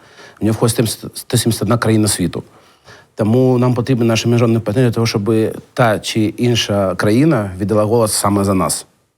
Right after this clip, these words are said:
Тому для цього нам нужні міжнародні партнери, е, український бізнес, який, е, працює в багатих інших країнах світу, який має різного роду стосунки з країнами. Тому це лобі,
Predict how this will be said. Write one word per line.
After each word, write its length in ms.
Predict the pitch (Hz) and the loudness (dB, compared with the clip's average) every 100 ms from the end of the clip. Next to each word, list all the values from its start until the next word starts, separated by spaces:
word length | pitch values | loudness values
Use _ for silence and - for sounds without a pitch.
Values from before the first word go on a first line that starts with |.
| _ - - _ | _ -20 -20 _
Тому 380 | - 107 117 113 | -4 0 0 0
для 120 | 113 | 0
цього 220 | 110 120 | 0 0
нам 100 | 117 | 2
нужні 180 | 117 117 | 2 2
міжнародні 300 | 110 113 104 | 2 2 0
партнери, 540 | 131 110 127 131 131 - - - - | 0 0 2 2 0 -4 -16 -20 -18
е, 320 | - 104 104 104 | -6 -2 0 -2
український 440 | 104 120 120 113 | 0 0 2 0
бізнес, 280 | 123 110 104 | 0 0 0
який, 280 | 117 101 110 | 0 0 2
е, 320 | 110 113 104 - | 2 2 -2 -2
працює 480 | 117 - 123 113 107 95 - 95 | -2 0 2 2 0 -4 -10 -4
в 280 | 113 110 107 | 0 2 0
багатих 640 | 92 - 117 120 120 117 - | -4 -4 0 0 -2 -4 -4
інших 220 | 120 117 | -2 0
країнах 300 | 123 117 113 | 2 2 0
світу, 300 | - 117 107 | 0 -2 -2
який 200 | 98 101 | -4 -2
має 580 | 101 101 101 98 98 104 | 0 2 0 0 0 0
різного 240 | 101 101 | 0 -2
роду 180 | 101 101 | 0 -2
стосунки 680 | - 110 127 123 117 120 113 | -2 0 2 2 2 2 2
з 540 | - - 117 117 117 | 0 0 0 2 0
країнами. 560 | - 120 113 110 110 104 - - - | 0 2 2 2 0 -2 -10 -18 -6
Тому 240 | 110 117 | 0 0
це 360 | 113 135 143 135 | 2 2 2 0
лобі, 520 | - 120 110 110 151 | -2 0 2 2 -2